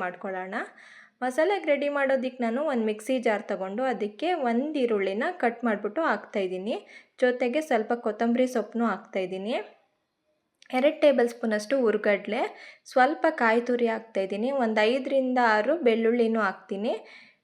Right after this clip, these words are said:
ಒಂದು ಸ್ವಲ್ಪ ಅರಿಶಿಣ ಪುಡಿ, ಸಾಂಬಾರ್ ಪುಡಿ ಒಂದು ಎರಡು ಟೇಬಲ್ ಸ್ಪೂನು, ಖಾರದ ಪುಡಿ ಒಂದು ಎರಡು ಟೇಬಲ್ ಸ್ಪೂನು ಹಾಕ್ತಾಯಿದ್ದೀನಿ. ಒಂದು ಗೋಲಿ ಗಾತ್ರದಷ್ಟು ಹುಣಸೆ ಹಣ್ಣನ್ನು ನಾನು ಆ್ಯಡ್ ಮಾಡ್ತಾಯಿದ್ದೀನಿ.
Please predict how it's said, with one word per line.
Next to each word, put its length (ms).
ಒಂದು 240
ಸ್ವಲ್ಪ 340
ಅರಿಶಿಣ 500
ಪುಡಿ, 240
ಸಾಂಬಾರ್ 460
ಪುಡಿ 300
ಒಂದು 200
ಎರಡು 260
ಟೇಬಲ್ 320
ಸ್ಪೂನು, 420
ಖಾರದ 400
ಪುಡಿ 220
ಒಂದು 200
ಎರಡು 240
ಟೇಬಲ್ 400
ಸ್ಪೂನು 340
ಹಾಕ್ತಾಯಿದ್ದೀನಿ. 720
ಒಂದು 220
ಗೋಲಿ 400
ಗಾತ್ರದಷ್ಟು 600
ಹುಣಸೆ 440
ಹಣ್ಣನ್ನು 460
ನಾನು 220
ಆ್ಯಡ್ 240
ಮಾಡ್ತಾಯಿದ್ದೀನಿ. 480